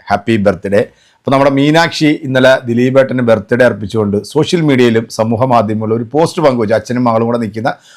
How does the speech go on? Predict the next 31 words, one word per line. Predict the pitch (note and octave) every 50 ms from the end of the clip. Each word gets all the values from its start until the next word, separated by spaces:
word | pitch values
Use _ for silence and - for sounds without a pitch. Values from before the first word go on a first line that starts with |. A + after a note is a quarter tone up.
| _ _ -
ഒരു | D3+ D3 -
പോസ്റ്റാണ്. | C#3+ C#3+ - - D#3 C3+ C3+
അത് | C3+ C#3 C3+
നല്ല | B2 B2 B2+ C#3+ E3+
രീതിയിൽ | F3 E3 E3 D#3 D#3+
തന്നെ | D#3 D3+ D3+ -
ആരാധകർ | C#3 B2+ B2+ B2+ C3 C3 C3 C#3 C#3 C#3
ആ | C3
പോസ്റ്റർ | C3+ C3 - A#2 A2+ A2 - B2+ A#2+
ഏറ്റെടുക്കുകയും | A2+ G#2+ G2+ - B2 B2 A#2 A#2 B2+ C3 B2+
ചെയ്തു. | A2 G#2 G2+ A2 D3+ D3+ - _ _ _ _ _ _ _ _ _ _ _ -
അപ്പൊ | C#3 D3+ G3
നമ്മുടെ | G3+ G3 G3 G3+ G3+ G3+ G3 F#3+
ദിലീപിന്റെ | E3 D3 E3+ E3+ G3+ A#3 B3 A#3+ G#3 F3+ E3
ഇനി | E3 E3 D#3 D#3+ D#3+ -
തിയേറ്ററിലായിട്ട് | D#3 D3+ D#3 E3 E3 E3 F3 F3 F3 F3 E3+ D3 - F3 F#3 F3+ - _ - -
കാത്തിരിക്കുന്ന | D3 C#3 C#3 D#3 - - F3+ D#3 D#3 C#3 D#3+ D#3 E3
സിനിമയാണ് | - - - C#3 C3+ C#3 C#3+ C#3+ C3 A#2 A#2 A#2+ A#2+
ഭയം, | G#2+ G2+ C3 C3 C#3 D#3 E3 E3 C#3
ഭക്തി, | C#3 B2+ - - B2+ B2 A#2+
ബഹുമാനം. | G#2 G#2+ G#2 F#2 F#2+ G2 F#2+ F2+ D#2+ - _ _ -
ഈ | C#3+
സിനിമയ്ക്ക് | C3+ - D#3 C#3+ D3 D3+ C3+ D3
വേണ്ടിയുള്ള | D3 C#3+ - - D3
ഒരു | C#3+ B2 - C3
കട്ട | A2+ - - -
വെയിറ്റിംഗിലാണ് | C3+ C3 B2 B2 G#2+ C3 B2+ B2+ B2 A#2 A#2 A#2
ദിലീപേട്ടന്റെ | A#2 A2+ A2 A2+ A#2+ B2 B2 B2 B2 B2+ A#2+ A#2 A#2+
ആരാധകരും. | A2+ G#2+ G#2+ G#2+ G#2+ A2 A2+ B2 C#3+ D#3+
അതോടൊപ്പം | C3+ C#3+ C#3+ C#3+ - F#3 F#3 F#3
തന്നെ, | F3 F3+ G3+ A#3+